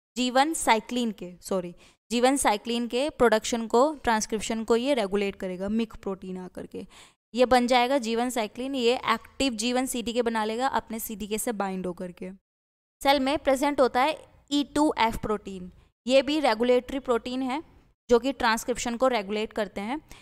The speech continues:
ये इनएक्टिव फॉर्म में प्रेजेंट होता है, इसको इनएक्टिव बना के रखता है आरबी प्रोटीन। आरबी is for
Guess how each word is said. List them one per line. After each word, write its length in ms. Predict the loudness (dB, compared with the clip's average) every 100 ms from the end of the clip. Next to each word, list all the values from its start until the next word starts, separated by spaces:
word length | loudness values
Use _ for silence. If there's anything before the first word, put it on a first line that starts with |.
| -10
ये 60 | -6
इनएक्टिव 500 | 0 0 0 -2 -2
फॉर्म 180 | 0
में 100 | 0
प्रेजेंट 380 | -2 -4 -2 -4
होता 180 | -6 -4
है, 120 | -6
इसको 180 | -4 -4
इनएक्टिव 540 | -2 2 2 0 -8
बना 240 | -4 -4 -4
के 120 | -6
रखता 280 | -8 -4 -4
है 80 | -2
आरबी 400 | 2 2 2 -2
प्रोटीन। 480 | -4 -10 -10 -16 -16 _ _ 2
आरबी 340 | 4 4 2 -2
is 120 | 0
for 220 | 4